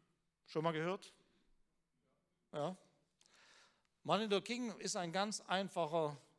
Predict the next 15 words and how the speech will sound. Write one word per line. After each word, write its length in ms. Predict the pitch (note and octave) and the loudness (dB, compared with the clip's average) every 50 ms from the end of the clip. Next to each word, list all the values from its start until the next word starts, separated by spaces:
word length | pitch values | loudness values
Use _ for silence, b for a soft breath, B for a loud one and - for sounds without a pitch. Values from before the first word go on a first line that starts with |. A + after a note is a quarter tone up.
| _ _ _ _ _ _ _ _ _ _ _ _ _ _ - | _ _ _ _ _ _ _ _ _ _ _ _ _ _ -4
kleiner 400 | - E3+ E3+ F3+ F3+ E3+ E3 D#3 | 2 4 4 4 6 4 2 2
Pastor 440 | - E3+ F3+ - - - F#3+ D#3+ C#3+ | 2 0 0 0 0 -2 -2 -2 -2
gewesen, 540 | D3+ C3+ D3 D3+ D#3 D3+ - - D3+ C#3 | -2 0 0 0 0 0 -2 -4 -8 -8
so 340 | B2+ B2 D3+ D#3 D3+ D3+ C3+ | -2 0 2 2 2 0 -2
wie 120 | C3 C#3+ C#3+ | -6 -14 -14
ich 180 | D#3+ D3 - | -14 -14 -12
in 80 | D3+ B2+ | -10 -10
Schneeberg, 540 | - - E3 D#3+ E3+ D#3 D#3+ D3 D3 D3 C#3+ | -6 0 2 2 4 6 6 4 4 4 0
in 100 | C3+ C3 | -2 -2
einer 260 | C3 C3 B2+ B2 - B B B B B | 0 0 -2 -2 -4 B B B B B
Kleinstadt, 680 | - F#3 F3 F#3 G3 G3+ F#3+ - - - F3+ E3+ E3 - - - - - - | 4 6 6 6 6 2 -2 -4 -2 0 0 0 0 -2 -12 -18 -18 -10 -2
gar 200 | - G3 G3 G3+ | 0 2 2 2
nichts 180 | F#3+ F3 - | 0 -2 -4
Berühmtes. 680 | - F3+ D#3+ D3+ E3 E3+ E3+ D#3+ E3+ D#3+ D#3 - - - - _ _ _ _ _ _ _ _ _ _ _ _ _ _ _ _ _ _ _ _ _ _ _ _ _ _ _ _ _ _ _ _ _ _ _ _ _ _ _ _ _ _ _ _ _ _ _ _ _ _ _ _ _ _ _ _ _ _ _ _ _ _ _ _ _ _ _ _ _ _ _ _ _ _ _ _ _ _ _ _ _ _ - | -4 -4 -2 0 0 0 -2 -2 -4 -4 -4 -6 -10 -16 -20 _ _ _ _ _ _ _ _ _ _ _ _ _ _ _ _ _ _ _ _ _ _ _ _ _ _ _ _ _ _ _ _ _ _ _ _ _ _ _ _ _ _ _ _ _ _ _ _ _ _ _ _ _ _ _ _ _ _ _ _ _ _ _ _ _ _ _ _ _ _ _ _ _ _ _ _ _ _ _ _ _ _ -6
Und 180 | C#3+ C3+ - | -6 -6 -6